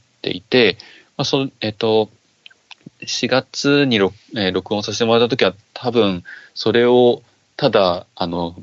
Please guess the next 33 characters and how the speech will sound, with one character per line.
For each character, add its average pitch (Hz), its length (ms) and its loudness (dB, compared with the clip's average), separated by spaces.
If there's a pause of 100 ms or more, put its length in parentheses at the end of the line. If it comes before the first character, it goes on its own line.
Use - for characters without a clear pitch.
(420)
標 120 360 4
榜 113 200 4
し - 100 -4
て 123 100 2
る 107 100 2
だ 101 120 0
け、 110 300 0 (480)
え 85 540 -6
ー、 - 20 -20
だ 92 120 -2
っ 95 80 -10
た - 120 -6
の 85 120 -6
か 120 120 -4
も 92 100 -2
し - 160 -6
れ - 120 -8
な 85 180 -8
い - 280 -8
ん - 160 -18
で 107 100 -10
す - 180 -10
が、 87 400 0 (600)
え 85 120 -10
っ 82 40 -16 (120)
と、 85 640 -6 (320)
結 151 140 -4
構 113 100 2
そ - 140 -6
の 92 80 -2
今、 92 420 -2
あ 90 120 -6
の、 85 340 -12